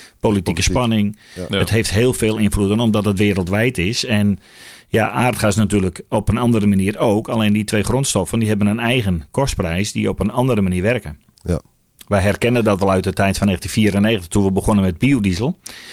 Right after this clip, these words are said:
Speaker 1: Toen was er helemaal geen koppeling tussen de grondstoffen voor, eh,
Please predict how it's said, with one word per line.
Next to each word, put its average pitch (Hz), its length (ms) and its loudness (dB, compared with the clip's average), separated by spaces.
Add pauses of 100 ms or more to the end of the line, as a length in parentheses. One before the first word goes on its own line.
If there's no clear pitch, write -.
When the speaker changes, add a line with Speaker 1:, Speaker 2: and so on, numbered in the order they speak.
(200)
Speaker 1:
Toen 98 140 0
was 87 140 2
er 95 60 2
helemaal 95 240 2
geen 92 160 2
koppeling 92 440 0
tussen 87 480 0
de 85 260 0
grondstoffen 101 640 0
voor, 90 400 -2
eh, 90 120 -2